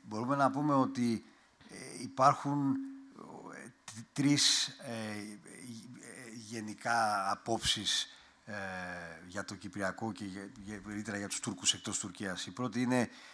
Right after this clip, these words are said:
η, ο παντουρκισμός, παντουρανισμός, ε, ο οποίος βρίσκει, ε, ρίζες, ε, διαφορετικές και καθαρά, ε, εθνοτικές, φτάνοντας μέχρι και σε ρατσιστικές, στην περίπτωση του Νιχάλα Τσίζ.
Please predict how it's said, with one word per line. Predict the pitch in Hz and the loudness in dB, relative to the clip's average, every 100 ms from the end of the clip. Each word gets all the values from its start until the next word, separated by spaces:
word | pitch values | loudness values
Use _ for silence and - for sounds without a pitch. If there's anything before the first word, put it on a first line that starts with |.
| - - | -16 -4
η, | 113 110 104 104 | 0 2 0 -2
ο | 104 104 | -4 0
παντουρκισμός, | 104 101 104 92 92 92 110 123 | 2 2 -2 -4 -4 0 0 0
παντουρανισμός, | - 95 95 90 87 90 110 131 - - - - - - | -2 -2 -2 -2 -2 -4 -4 -4 -8 -14 -20 -20 -20 -14
ε, | 101 104 101 98 92 - | -10 -8 -6 -6 -8 -8
ο | 104 | -10
οποίος | 101 113 104 92 | -2 0 2 0
βρίσκει, | 110 - 110 104 95 82 - _ | 2 2 0 -2 -2 -6 -12 _
ε, | - 98 95 92 85 78 82 92 | -12 -10 -8 -8 -10 -12 -12 -4
ρίζες, | 104 95 95 85 - - - | -4 -2 -2 -2 -2 -4 -10
ε, | - 87 85 80 78 78 85 | -12 -10 -8 -8 -10 -14 -8
διαφορετικές | 92 87 101 92 - - 104 92 - - - - _ | -6 -4 -4 -6 -8 -4 -2 -2 -4 -6 -16 -20 _
και | - | -10
καθαρά, | - 101 - 101 110 110 92 - - - - | -4 -2 0 2 6 8 6 0 -18 -20 -12
ε, | 92 90 | -10 -4
εθνοτικές, | 113 - 113 - 90 104 117 - - | -2 0 0 -2 -2 0 2 2 0
φτάνοντας | - 113 110 107 101 | 2 4 4 2 4
μέχρι | 113 104 | 2 2
και | 98 | 2
σε | 98 104 | 2 4
ρατσιστικές, | 95 95 - - 98 - 92 107 95 - - - | 0 -2 -4 -2 2 0 0 -4 -2 -4 -6 -10
στην | - | -8
περίπτωση | 87 95 95 87 98 | -4 -4 -4 -6 -8
του | - 90 85 | -10 -10 -10
Νιχάλα | 85 - 90 78 | -10 -6 -4 -4
Τσίζ. | - 107 | -4 -4